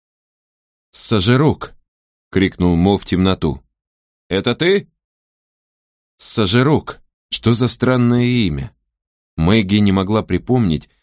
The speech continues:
слышала ли его прежде, но оно показалось ей таким знакомым, словно было смутным воспоминанием из далекого прошлого. За дверью царила тишина, нарушаемая лишь шепотом дождя,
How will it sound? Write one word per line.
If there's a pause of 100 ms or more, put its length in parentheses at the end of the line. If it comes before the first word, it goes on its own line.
слышала
ли
его
прежде, (200)
но
оно
показалось
ей
таким
знакомым, (240)
словно
было
смутным
воспоминанием
из
далекого
прошлого. (1120)
За
дверью
царила
тишина, (340)
нарушаемая
лишь
шепотом
дождя,